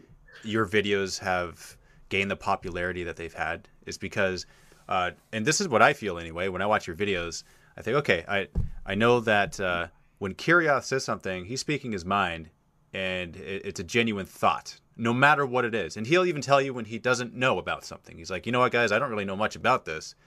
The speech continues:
but these are just my thoughts. Let's, let's, let's discover this together." Or it's like you come from it from a, "Hey, I've been doing this for,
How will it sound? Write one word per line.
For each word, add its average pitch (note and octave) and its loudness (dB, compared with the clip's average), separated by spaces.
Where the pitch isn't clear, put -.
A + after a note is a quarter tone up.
but G2+ 0
these B2+ 2
are A#2+ 0
just G#2+ -4
my F#2 -2
thoughts. - 2
Let's, D#3+ 4
let's, C#3 -2
let's C3 -2
discover C3+ 6
this A#2 -2
together." A#2+ 2
Or D3 8
it's A2+ -2
like A#2 2
you B2 -2
come B2+ 4
from A#2 2
it A2+ -2
from A2+ -4
a, G2+ 0
"Hey, A2 2
I've A2 0
been A#2 -2
doing A2+ 0
this G2 -2
for, F2+ -4